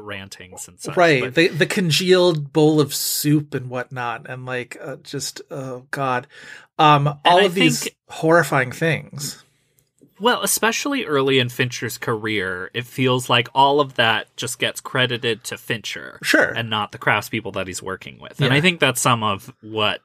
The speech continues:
Speaker 1: is at play here.
Speaker 2: Sure.
Speaker 1: Um,
Speaker 2: I th-, I still think it's one of Fincher's most impressive movies. It's a movie that I, that I revisit more often than you'd think for a movie that is as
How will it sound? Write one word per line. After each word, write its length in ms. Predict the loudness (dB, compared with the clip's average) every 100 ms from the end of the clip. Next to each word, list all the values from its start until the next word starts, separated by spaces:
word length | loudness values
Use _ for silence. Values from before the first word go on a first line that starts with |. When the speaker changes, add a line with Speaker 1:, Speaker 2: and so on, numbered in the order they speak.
| -8
Speaker 1:
is 180 | -6
at 140 | -6 -8
play 300 | -4 -2 -2
here. 400 | -4 -10 -10 -10 -4
Speaker 2:
Sure. 320 | 2 2 0
Speaker 1:
Um, 600 | -2 -2 -2 -6 -12 -20 _ _ _ _ -20 -20 -20 _
Speaker 2:
I 140 | 2 2
th-, 180 | 2 2
I 120 | 2
still 260 | 4 4 6
think 240 | 4 2
it's 160 | 0 0
one 160 | 0
of 140 | -2 -4
Fincher's 480 | -8 -8 -6 -6
most 200 | -6 -8
impressive 400 | -8 -8 -10 -10 -14
movies. 360 | -14 -12 -10
It's 160 | -10 -4
a 40 |
movie 280 | -2 0 0
that 160 | 4 6
I, 140 | 4
that 280 | 2 0 2
I 20 |
revisit 580 | 2 0 -2 0 0 -2
more 380 | -6 -4 4 6
often 240 | 6 2
than 100 | -2
you'd 160 | -4 -2
think 220 | -4 -2
for 120 | -4
a 60 | -6
movie 240 | -6 -8
that 160 | -6 -6
is 160 | -6
as 380 | -6 -6 -6 -8